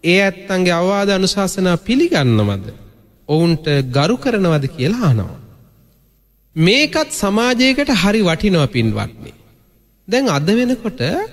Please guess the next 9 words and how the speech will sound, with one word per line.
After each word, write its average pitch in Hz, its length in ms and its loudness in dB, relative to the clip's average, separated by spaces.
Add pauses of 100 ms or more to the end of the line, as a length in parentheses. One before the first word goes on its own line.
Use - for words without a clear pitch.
(760)
වැඩිහිටියන්ට 277 880 2
ගරු 202 320 0
කිරීම 294 400 2 (360)
ගොඩාක් 311 600 0
නැති 240 320 0
වෙලා 311 300 2
ගිහිල්ලා, 107 560 -2 (160)
අඩු 370 280 -2
වෙලා. 240 340 0